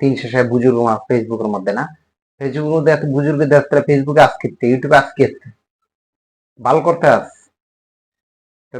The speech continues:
বুজুর্গ মানলে যে এই বেটারা, আমি এগুলোকে এত ভালো সম্পর্ক না, এত চিনি না, তারপরে তারা যে ভালো মানুষদের একটা নমুনা দেয়, যেমন দেখেন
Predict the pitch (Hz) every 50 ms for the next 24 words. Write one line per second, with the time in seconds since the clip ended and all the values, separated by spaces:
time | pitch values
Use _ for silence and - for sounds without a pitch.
0 | 110 110 135 135 139 156 143 143 147 147 139 139 139 143 160 - - _ _ _
1 | _ _ _ _ _ _ _ _ _ _ _ _ _ _ _ _ _ _ _ _
2 | - 120 143 165 170 160 160 170 160 165 160 156 165 175 - - _ _ _ _
3 | _ _ _ _ _ _ _ _ _ _ _ _ _ _ _ _ _ _ - 135
4 | 139 143 147 147 139 139 143 139 135 131 139 135 135 - 120 110 117 120 123 -
5 | - 135 123 - 151 - - 147 139 135 131 127 127 135 - - - 139 110 107
6 | 98 98 98 _ _ _ _ _ - 147 151 156 147 160 151 156 147 151 147 147
7 | 147 135 131 147 143 131 113 - 101 98 120 143 156 156 156 151 147 - - -
8 | 147 135 139 - - - 143 143 _ - - 120 123 139 143 143 139 113 107 101
9 | 98 98 101 _ _ _ _ _ _ _ _ _ _ - 123 127 135 143 143 139
10 | 123 120 113 120 107